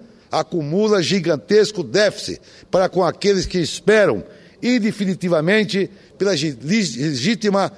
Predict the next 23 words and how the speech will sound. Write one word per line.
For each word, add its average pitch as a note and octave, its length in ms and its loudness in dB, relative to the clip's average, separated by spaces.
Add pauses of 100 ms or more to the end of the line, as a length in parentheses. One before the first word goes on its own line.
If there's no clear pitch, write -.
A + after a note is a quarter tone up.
(260)
obtenção F3 840 0 (260)
de D3+ 160 0
seus D3 280 -2
títulos. - 500 -6 (420)
Absurdamente, F#3 1120 0 (1700)
áreas G3 720 2 (600)
de D3+ 120 0
assentamentos F3+ 840 0
com F3 220 -2
cerca F#3+ 560 2 (340)
de F3 200 -2
trinta B3+ 480 0
anos, D#3+ 480 -2 (420)
cujos F#3+ 520 4
ocupantes F3+ 640 0
até F3 240 -2
hoje F3+ 380 2
não F3 120 0
receberam F3 680 2 (280)
o F3 160 2
título G3+ 440 -2
da F3+ 120 2
terra. C3 480 2